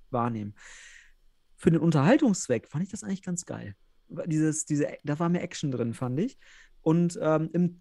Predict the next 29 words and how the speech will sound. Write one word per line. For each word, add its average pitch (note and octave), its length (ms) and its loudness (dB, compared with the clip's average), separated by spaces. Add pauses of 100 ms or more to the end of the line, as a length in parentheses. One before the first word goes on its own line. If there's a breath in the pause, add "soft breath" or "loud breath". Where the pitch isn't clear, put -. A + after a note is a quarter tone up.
Spiel A3 360 2
gegen E3+ 460 0
Moldawien E3 500 0
war D#3 80 0
das, E3 200 -4
fand F3+ 180 0
ich, E3+ 180 -8
richtig D3 440 -2
gut, E3 240 -2
weil D3+ 100 2
dort E3+ 220 2
haben F3 160 2
sie D3+ 100 2
eher F3 260 2
aus - 140 -2
der D#3 100 0
Totalen E3+ 640 0
gezeigt G#3+ 540 -4 (480 loud breath)
und E3+ 280 4
dann G3+ 240 4
aber A3 500 2 (220)
die E3 320 0
Wiederholung F3+ 540 6
immer G#3 220 -2
wieder G3 200 -4
aus F3+ 160 -2
diesen F3 440 0
dynamischen E3+ 540 2
Kameraperspektiven. D3 1040 -4